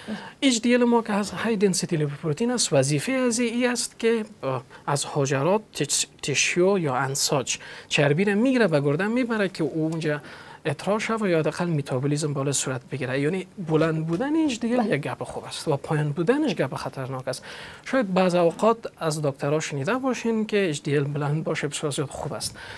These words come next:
Speaker 1: یا بعض اوقات شاید اومگا تری خورده باشن دوستا، اومگا تری که روغن ماهی است، حتماً اکثریت در باشش معلومات داره. یکی از کارهایی که اومگا تری می‌کنه، این همیست که چربی را از انساج می‌گیره که اچ دی ال زیاد است، باز می‌ره متابولیسم شد،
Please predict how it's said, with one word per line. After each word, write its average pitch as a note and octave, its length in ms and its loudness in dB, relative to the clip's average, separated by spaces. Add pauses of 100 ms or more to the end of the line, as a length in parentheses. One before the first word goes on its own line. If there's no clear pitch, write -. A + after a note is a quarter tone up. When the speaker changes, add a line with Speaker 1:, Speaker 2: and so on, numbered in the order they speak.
(120)
Speaker 1:
یا F#3 80 6
بعض G3+ 280 2
اوقات G3 340 2
شاید - 240 0
اومگا D3 360 0
تری D#3+ 260 -2
خورده C#3 360 -2
باشن C#3 300 -6
دوستا، C3+ 360 -4
اومگا C3 280 -4
تری D3+ 260 -4
که D3 140 -6
روغن C3+ 260 -4
ماهی C#3 280 -4
است، D#3+ 180 -2
حتماً C#3+ 200 -6
اکثریت C#3+ 400 -6
در E3 80 -6
باشش D#3+ 240 -8
معلومات D3+ 320 -4
داره. A3+ 200 -2 (360)
یکی A#3 220 2
از - 160 -4
کارهایی G#3+ 480 0
که B3 300 -2 (240)
اومگا G3+ 300 0
تری G#3 220 -2
می‌کنه، G#3+ 300 0
این D#3+ 120 0
همیست D#3+ 280 0
که D#3+ 60 -6
چربی D3 360 -2
را D3+ 80 -2
از C#3+ 100 -2
انساج C#3 360 -2
می‌گیره G3+ 280 0
که D#3+ 160 0 (180)
اچ C#3+ 160 -2
دی C3 140 -2
ال C#3+ 140 0
زیاد F3+ 280 -2
است، F#3+ 200 -4
باز D#3 220 -2
می‌ره D3 200 0
متابولیسم D#3 600 -2
شد، C4 200 -4